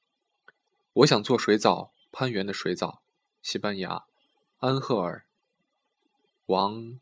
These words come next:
萨雷斯，冈萨雷斯作，汪天爱译。我想做水藻，攀援的水藻，绕在你小腿最柔软的地方。我想做微风，对着你的面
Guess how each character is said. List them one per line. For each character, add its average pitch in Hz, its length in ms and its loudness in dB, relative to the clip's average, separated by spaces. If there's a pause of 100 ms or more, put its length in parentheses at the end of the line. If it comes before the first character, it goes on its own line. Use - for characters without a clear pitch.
(100)
萨 - 720 -2
雷 95 500 -6
斯， 113 440 -6 (1500)
冈 92 180 0
萨 - 140 -4
雷 95 160 0
斯 113 300 -8
作， - 340 -8 (1300)
汪 120 200 2
天 117 240 -2
爱 98 140 -2
译。 95 280 -14 (1200)
我 131 120 8
想 135 160 4
做 123 140 2
水 110 180 4
藻， 98 400 4 (140)
攀 123 160 2
援 101 140 2
的 98 80 0
水 - 180 -2
藻， - 380 -4 (420)
绕 120 140 8
在 123 100 6
你 107 140 2
小 104 200 6
腿 101 280 6
最 117 180 6
柔 101 180 6
软 107 160 4
的 95 80 -10
地 92 160 -8
方。 92 300 -10 (720)
我 113 100 6
想 107 160 4
做 110 160 6
微 110 160 8
风， 120 380 0 (380)
对 147 100 8
着 117 120 6
你 92 100 -4
的 98 100 0
面 110 380 -2